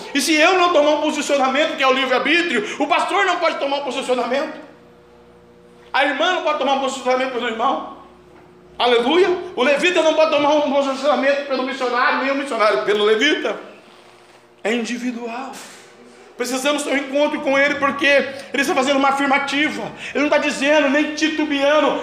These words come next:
"Quem sabe, talvez eu vou ser o seu refúgio na hora do seu sofrimento." Não.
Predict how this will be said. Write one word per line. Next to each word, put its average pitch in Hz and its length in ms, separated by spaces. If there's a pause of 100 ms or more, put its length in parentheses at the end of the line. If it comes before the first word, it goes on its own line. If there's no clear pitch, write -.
(160)
"Quem 339 200
sabe, 285 580
talvez 269 580
eu 277 80
vou 262 140
ser 285 340
o 269 60
seu 277 180
refúgio 285 480
na 262 160
hora 269 200
do 269 120
seu 269 220
sofrimento." 269 520 (300)
Não. 233 400